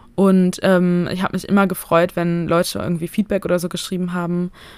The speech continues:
Ähm, vielen, vielen Dank auf jeden Fall an der Stelle. Und wir hoffen natürlich auch, dass, ähm,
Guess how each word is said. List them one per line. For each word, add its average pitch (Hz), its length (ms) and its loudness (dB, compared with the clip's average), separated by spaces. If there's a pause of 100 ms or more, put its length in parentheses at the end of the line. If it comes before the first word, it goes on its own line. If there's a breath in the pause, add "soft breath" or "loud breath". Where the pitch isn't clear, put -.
(340 loud breath)
Ähm, 175 560 2
vielen, 190 220 -2
vielen 180 160 -2
Dank 175 300 -2
auf 180 120 -10
jeden 190 160 0
Fall 175 500 -4
an 175 140 -2
der 170 200 -2
Stelle. 220 560 -2 (1040 loud breath)
Und 196 320 2
wir 185 140 -2
hoffen 202 260 -2
natürlich 185 800 -2 (120)
auch, 180 340 -2
dass, - 480 -4
ähm, 170 540 -4